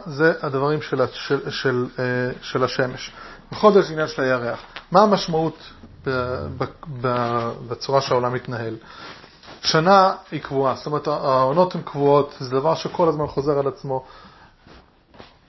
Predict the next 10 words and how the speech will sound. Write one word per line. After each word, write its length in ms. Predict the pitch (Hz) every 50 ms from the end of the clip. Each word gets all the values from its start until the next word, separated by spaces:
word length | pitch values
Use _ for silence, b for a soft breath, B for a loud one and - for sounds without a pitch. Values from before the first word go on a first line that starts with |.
| _ _ _ _ - - - -
שנה 420 | - - 143 147 156 160 160 180 - 170
זה 360 | 131 127 135 135 131 131 139 156 - - 185 160
גם 160 | 143 147 151
מלשון 580 | 147 139 135 - - 147 143 139 143 147 127
שונה, 540 | 117 - - - 131 135 147 160 156 147 135 - 151 135 127 135 135 135 - -
כאילו 200 | 147 135 139 131
זה 100 | 123 -
חוזר, 500 | - - 131 120 143 165 165 160 147 143 - B B B B B B B B B B B B B B B B B B _ _ _ - -
וזה 920 | 131 120 123 135 147 147 147 143 143 143 - - - - - 190 151 160
דבר 280 | 165 196 226 254 254